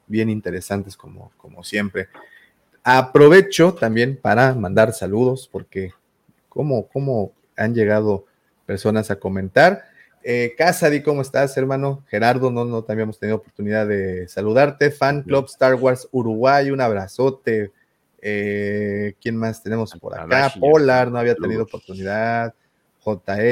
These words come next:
Speaker 1: M, ya le habíamos mandado saludos a Alex de Mandalore Express. El buen Rafita de Plastiadicto, muchas gracias por andar por acá, Rafita, gracias.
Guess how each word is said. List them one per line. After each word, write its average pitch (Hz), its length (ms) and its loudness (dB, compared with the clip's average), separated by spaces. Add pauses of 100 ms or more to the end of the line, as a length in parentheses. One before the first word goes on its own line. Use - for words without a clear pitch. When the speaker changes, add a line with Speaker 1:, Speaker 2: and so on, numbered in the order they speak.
Speaker 1:
M, 120 200 -2
ya 117 140 0
le 113 80 2
habíamos 110 320 -4
mandado 104 300 -2
saludos 101 420 -6
a - 60 -6 (120)
Alex 110 400 -2
de 98 100 -6
Mandalore 101 440 -6
Express. 127 680 0 (440)
El 123 160 -2
buen 156 160 4
Rafita 143 920 2 (320)
de 110 300 -2
Plastiadicto, 120 1080 0
muchas 117 440 -6
gracias 113 260 -4
por 95 140 -8
andar 107 200 -6 (520)
por 92 120 -12
acá, 104 440 -8 (100)
Rafita, 104 400 -8
gracias. 107 560 -6